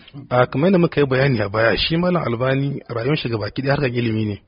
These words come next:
karatu da karantarwa. Na haka ce shi abin da ke buri, buri ya bari a baya shi ne ya bar makarantar da cigaba karantar da da'awan shi.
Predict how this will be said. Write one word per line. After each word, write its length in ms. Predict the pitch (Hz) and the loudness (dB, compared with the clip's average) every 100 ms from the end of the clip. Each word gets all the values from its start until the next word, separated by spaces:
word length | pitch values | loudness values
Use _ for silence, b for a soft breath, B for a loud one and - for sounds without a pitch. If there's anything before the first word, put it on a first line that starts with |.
| _ _ _ _ _ _ _ _ | _ _ _ _ _ _ _ _
karatu 420 | - 113 110 156 | -2 0 0 -2
da 80 | 139 | -2
karantarwa. 580 | - 117 113 113 98 90 _ _ b b b b b | 0 -2 0 -2 -2 -6 _ _ b b b b b
Na 80 | 127 | -6
haka 180 | 139 147 | -4 -4
ce 140 | 120 | -6
shi 380 | - - 156 165 | -4 -4 -2 -2
abin 240 | 131 143 | -2 -2
da 80 | 135 | -2
ke 140 | 135 117 | -2 -6
buri, 400 | 117 139 139 120 | -2 0 0 -2
buri 340 | 117 147 147 | -4 -2 0
ya 80 | 107 | 0
bari 240 | 117 139 120 | 2 0 0
a 80 | |
baya 180 | 110 127 | -2 -2
shi 140 | - 139 | -2 -6
ne 80 | 113 | -6
ya 60 | |
bar 220 | 101 127 | -2 -2
makarantar 440 | 131 - 135 123 127 | -2 -4 -4 -4 -4
da 100 | 127 | -4
cigaba 220 | - 120 | -4 -8
karantar 320 | - 123 127 113 | -6 -4 -2 0
da 60 | |
da'awan 260 | 101 101 113 | 0 -2 -4
shi. 140 | - | -6